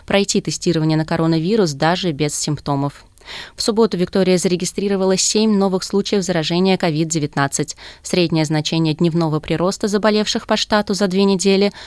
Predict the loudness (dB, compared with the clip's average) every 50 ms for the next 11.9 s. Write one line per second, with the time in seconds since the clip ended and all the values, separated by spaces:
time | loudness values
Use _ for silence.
0 | -18 -10 -6 -2 -2 0 0 0 -2 -2 -2 -2 -2 0 -2 -2 -2 -4 -4 -6
1 | -6 -4 -4 -4 -4 -6 -8 -10 -18 _ _ _ _ _ -20 -20 -18 -16 -16 -14
2 | -14 -16 -16 -18 -12 -6 0 2 2 2 2 2 2 0 2 2 0 2 2 0
3 | 0 0 -2 -4 -4 -2 0 0 0 2 0 -2 -2 -2 -4 -2 -2 0 0 0
4 | 0 0 0 0 2 2 4 4 2 2 2 0 0 0 2 4 4 4 4 4
5 | 2 0 0 0 -2 0 0 0 0 0 2 2 2 4 4 4 4 4 4 4
6 | 4 2 2 2 2 2 2 2 2 2 2 2 2 2 2 0 -2 0 0 0
7 | 0 2 2 2 2 2 0 0 0 -2 -2 -2 -2 0 0 0 2 0 0 0
8 | 0 -2 -4 -8 -14 -16 -16 -16 -14 -8 -2 0 0 0 2 0 0 0 0 2
9 | 2 2 2 2 2 0 -2 0 0 2 0 0 -2 -2 -2 2 2 4 4 2
10 | 0 -2 -2 -2 -4 -2 -2 -2 -2 -2 -6 -4 0 2 0 2 2 2 0 0
11 | 0 0 0 2 2 2 0 0 0 0 2 2 2 2 2 2 2 0